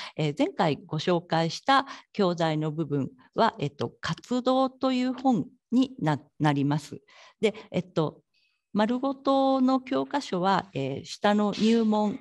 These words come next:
それから初級一、二、三つのレベルでは活動と理解の二冊で構成されています。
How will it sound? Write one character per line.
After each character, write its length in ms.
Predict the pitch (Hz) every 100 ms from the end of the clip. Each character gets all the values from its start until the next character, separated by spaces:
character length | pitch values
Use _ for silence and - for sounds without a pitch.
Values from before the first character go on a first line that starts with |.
| -
そ 60 | 185
れ 80 | 165
か 100 | 143
ら 100 | 147
初 160 | 185
級 260 | - 214 202
一、 460 | 185 - 208 - -
二、 260 | 190 - - - -
三 140 | 220 -
つ 120 | 311
の 160 | 320 202
レ 140 | 175
ベ 160 | 156 135
ル 240 | 127 -
で 80 | 175
は 180 | 147 127
活 420 | - 180 175 240
動 200 | 247 254
と 200 | 254 254
理 180 | 254 254
解 300 | 240 175 - - _
の 200 | 208 196 -
二 100 | 269
冊 520 | 285 240 - 139 - _ _
で 100 | -
構 340 | - - 165
成 180 | 165 156
さ 160 | 156 143
れ 100 | 143
て 160 | -
い 100 | 233
ま 160 | 147 135
す。 220 | - -